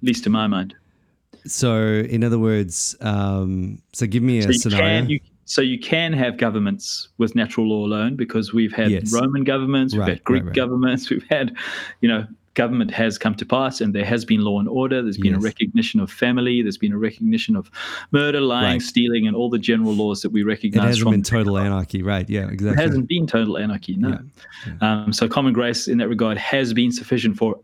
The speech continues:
Speaker 1: a form of government,
Speaker 2: Mm-hmm.
Speaker 1: and it, it, it's actually able to morph depending on the culture.
Speaker 2: Mm-hmm.
Speaker 1: Um,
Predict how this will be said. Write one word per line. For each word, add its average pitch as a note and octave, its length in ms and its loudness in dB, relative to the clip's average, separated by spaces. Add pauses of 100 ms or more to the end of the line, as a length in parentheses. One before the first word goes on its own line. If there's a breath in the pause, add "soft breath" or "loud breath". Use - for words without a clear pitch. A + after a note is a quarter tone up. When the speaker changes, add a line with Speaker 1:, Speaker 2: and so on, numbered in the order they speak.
Speaker 1:
a C3+ 380 2
form A#2 260 0
of G#2 140 0
government, G2+ 560 0 (220)
Speaker 2:
Mm-hmm. G#2 120 0
Speaker 1:
and A2+ 380 2
it, A#2+ 240 -4
it, B2 240 -4
it's B2+ 220 -2
actually B2 260 -2
able A2 240 -2
to - 140 0
morph A#2+ 640 0
depending A2 360 2
on G2 100 2
the G#2+ 80 0
culture. - 400 -4 (160)
Speaker 2:
Mm-hmm. G2+ 260 0 (500 loud breath)
Speaker 1:
Um, G#2+ 460 2